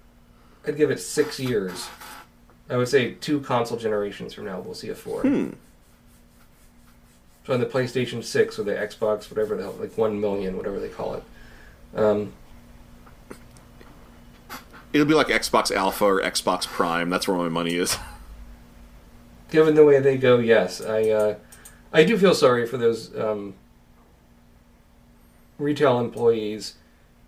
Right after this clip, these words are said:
Speaker 1: that have to explain the difference between the different versions of Xbox and PlayStation to people, 'cause they've made it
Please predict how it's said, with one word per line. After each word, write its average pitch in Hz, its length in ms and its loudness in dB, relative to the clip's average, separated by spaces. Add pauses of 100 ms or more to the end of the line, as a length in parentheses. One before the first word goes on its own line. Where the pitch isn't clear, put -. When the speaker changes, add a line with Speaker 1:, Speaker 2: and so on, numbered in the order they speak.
(100)
Speaker 1:
that 123 320 0
have 131 240 -2
to 131 80 -4
explain 123 380 -4
the 110 60 -4
difference 113 380 -4
between 117 300 -8
the 104 60 -6
different - 360 -6
versions 107 360 -4
of 98 80 -4
Xbox 104 480 -8
and 101 100 -14
PlayStation 104 460 -10
to - 60 -16
people, - 360 -12
'cause - 180 -12
they've 117 140 -6
made 143 160 -2
it 120 140 -6